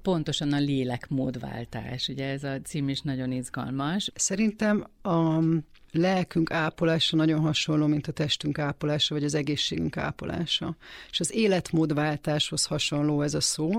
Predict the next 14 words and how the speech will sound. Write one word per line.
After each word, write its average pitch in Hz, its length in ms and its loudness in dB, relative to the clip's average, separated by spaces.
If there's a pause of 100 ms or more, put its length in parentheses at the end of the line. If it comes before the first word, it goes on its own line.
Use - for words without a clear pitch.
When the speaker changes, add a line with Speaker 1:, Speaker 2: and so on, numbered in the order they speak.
(120)
Speaker 2:
és - 260 -2
lényegében 151 480 2
azt 151 200 0
is - 100 -2
tükrözi, 185 560 -2 (460)
hogy 151 420 0
huszonegy 160 480 2
nap 151 200 0
alatt 156 280 0
nem 151 180 0
leszek 147 360 -2
másfajta 147 580 -2
lélek 147 300 0
állapotban, 156 880 0